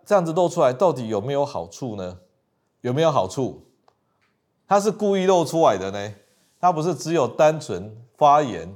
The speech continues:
然后就不小心露出来的，它是故意露出来的。因为露出来的时候，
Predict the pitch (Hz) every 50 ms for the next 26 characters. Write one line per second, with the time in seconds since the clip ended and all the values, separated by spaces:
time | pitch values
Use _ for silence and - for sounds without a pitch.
0 | - _ 110 113 127 131 131 151 135 120 - - - - 147 131 - 92 82 -
1 | - 120 117 120 104 98 - - 104 101 92 73 - - 71 76 - _ _ _
2 | _ _ _ _ _ _ _ 160 165 165 165 165 175 160 131 131 - 160 143 127
3 | 127 123 120 117 117 110 95 95 - - 98 92 78 - - _ _ _ _ _
4 | _ _ _ _ _ _ - 170 185 190 180 160 180 165 151 147 - 156 151 123
5 | 95 92 98 95 - - - - 127 110 - - - _